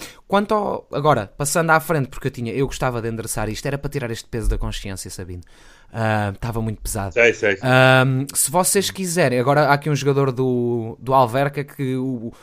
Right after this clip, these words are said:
Speaker 1: o Acunha puxou e ele parece que deu um mortal. Ah, João Diniz, não é justificar, é só mesmo para, não é uma questão de justificar, é para mandar a boca. <laughs> Cala-te, pá.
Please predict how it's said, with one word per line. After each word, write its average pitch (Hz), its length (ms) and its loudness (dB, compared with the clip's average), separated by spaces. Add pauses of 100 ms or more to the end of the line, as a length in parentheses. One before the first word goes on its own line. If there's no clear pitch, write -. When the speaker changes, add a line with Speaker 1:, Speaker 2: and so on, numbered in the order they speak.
(320)
Speaker 1:
o 151 120 6
Acunha 165 400 6
puxou 165 580 4
e 160 80 2
ele 165 100 6
parece 165 320 4
que - 80 -12
deu 160 120 2
um 160 80 -2
mortal. 143 380 4 (280)
Ah, 147 240 4
João 170 240 2
Diniz, 156 360 2
não 277 100 -2
é 320 60 -2
justificar, 160 580 0
é 127 60 2
só 156 140 0
mesmo 139 320 -2
para, 110 480 -2 (440)
não 233 100 2
é - 20 2
uma 285 100 4
questão 247 240 2
de 196 80 0
justificar, 185 580 0
é 175 80 4
para 135 720 2 (920)
mandar 185 260 4
a 123 80 4
boca. 104 300 -6 (380)
<laughs> 175 560 4
Cala-te, 127 340 0
pá. 104 160 -6